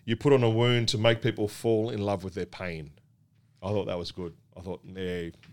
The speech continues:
you've got to stop doing that. You've got to stop showing sympathy to people just so they don't start looping in that shit that they wanna wallow in." So, question to you, Thomas. When's book two coming out?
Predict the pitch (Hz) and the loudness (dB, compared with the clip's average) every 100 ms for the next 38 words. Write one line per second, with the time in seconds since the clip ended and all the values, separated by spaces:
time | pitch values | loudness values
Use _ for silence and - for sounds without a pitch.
0 | - _ - 87 90 107 92 107 - 98 | -20 _ -20 -16 -10 -6 -6 -6 -6 -8
1 | 90 85 82 98 101 - 117 - 113 110 | -8 -10 -10 -8 -6 -4 -6 -4 -4 -4
2 | - 104 92 104 92 - 95 90 87 98 | -6 -8 -10 -10 -12 -10 -10 -8 -10 -16
3 | - 85 - 104 92 90 98 92 - - | -14 -12 -8 -4 -4 -4 -6 -8 -12 -16
4 | - 101 92 107 104 98 95 90 87 90 | -10 -8 -8 -6 -6 -6 -6 -6 -8 -10
5 | - - - 104 107 - - 85 87 82 | -6 -4 -2 0 -2 -4 -14 -12 -10 -10
6 | 82 85 80 87 - _ _ _ _ _ | -10 -10 -12 -16 -20 _ _ _ _ _
7 | _ - - 175 170 - - - 202 - | _ -6 4 8 6 4 -8 6 8 8
8 | 165 147 190 165 127 - 175 160 147 - | 4 6 6 8 4 4 2 2 0 0
9 | 143 - 202 - | -2 -2 -6 -6